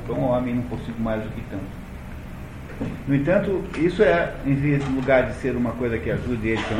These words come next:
apenas piora as coisas, porque agora é o seu grande herói, o seu grande modelo intelectual, que está dizendo pra ele isso, né? Que está saído do pedestal.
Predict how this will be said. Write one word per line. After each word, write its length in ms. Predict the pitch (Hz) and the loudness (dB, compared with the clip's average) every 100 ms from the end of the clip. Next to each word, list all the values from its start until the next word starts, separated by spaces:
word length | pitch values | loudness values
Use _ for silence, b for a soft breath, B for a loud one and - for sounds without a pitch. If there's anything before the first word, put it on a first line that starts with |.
| 151 151 107 104 | 2 2 0 0
apenas 320 | 123 135 127 | -2 0 -2
piora 280 | 117 117 107 | -2 -2 0
as 80 | 110 | -2
coisas, 300 | - 170 135 - | -2 -2 -2 -4
porque 200 | 127 147 | -6 0
agora 340 | 143 135 139 147 | 0 4 4 4
é 40 | |
o 40 | 143 | 2
seu 180 | 151 139 | 0 0
grande 320 | 127 127 127 | 2 0 2
herói, 360 | 131 147 151 - - B B B - | 4 6 6 2 -6 B B B -10
o 80 | 113 | -10
seu 220 | - 139 110 | 0 0 2
grande 320 | 113 139 127 | 2 2 2
modelo 420 | 120 110 131 123 | 0 2 2 2
intelectual, 760 | 117 120 110 - 139 151 117 - | 0 -2 -4 -2 6 6 6 0
que 80 | 143 | -2
está 260 | 151 - 147 | -2 0 0
dizendo 340 | 143 - 120 - | 0 -2 -4 0
pra 140 | 156 | 2
ele 280 | 131 143 147 147 | 2 2 2 0
isso, 140 | 147 - | -2 -4
né? 180 | 127 139 - - - | -2 -2 -4 -8 -6
Que 60 | |
está 240 | - 147 143 | -2 2 2
saído 280 | 143 156 - | 2 0 0
do 100 | - | 0
pedestal. 580 | 139 110 101 - 143 147 | 0 0 -2 0 0 0